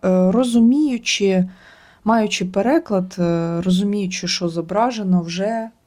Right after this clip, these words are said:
вимальовується певна картинка того, що ми з вами бачимо, а не просто красива, красива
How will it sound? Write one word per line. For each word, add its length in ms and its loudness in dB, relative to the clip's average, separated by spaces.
вимальовується 1120 2
певна 360 -6
картинка 760 -8
того, 260 2
що 180 0
ми 120 6
з 80 0
вами 340 4
бачимо, 600 0
а 100 -6
не 100 -2
просто 920 -2
красива, 960 -2
красива 840 -4